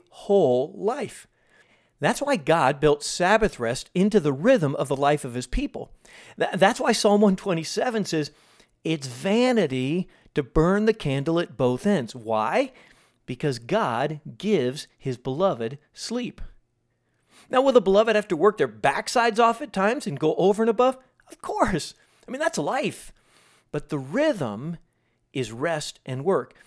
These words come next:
Really, in that order, Genesis is the evening and the morning were the first day. Number two, go dark.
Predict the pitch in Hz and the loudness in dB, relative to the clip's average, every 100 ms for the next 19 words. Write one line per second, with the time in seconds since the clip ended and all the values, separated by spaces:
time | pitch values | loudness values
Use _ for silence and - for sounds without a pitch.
0 | _ 165 285 262 156 - 180 175 180 175 | _ -6 0 0 0 2 2 0 -2 -2
1 | - 220 160 127 - _ _ _ _ _ | 4 4 4 -2 -14 _ _ _ _ _
2 | 110 180 226 208 170 175 143 131 147 220 | -4 0 0 -2 -4 -4 -6 -6 -8 -4
3 | 269 240 151 120 - _ 131 135 147 190 | -4 -4 -4 -6 -12 _ -6 -4 0 0
4 | 170 107 113 _ _ _ _ 135 120 - | 0 -4 -14 _ _ _ _ -4 -4 -4
5 | 123 107 123 117 120 _ _ _ _ _ | -8 -6 -6 -8 -10 _ _ _ _ _
6 | _ - 127 151 170 - 226 - - - | _ -8 -4 -4 -6 -4 -4 -6 -12 -20
7 | - _ _ _ _ - 117 131 135 113 | -20 _ _ _ _ -6 2 4 4 2
8 | - | 0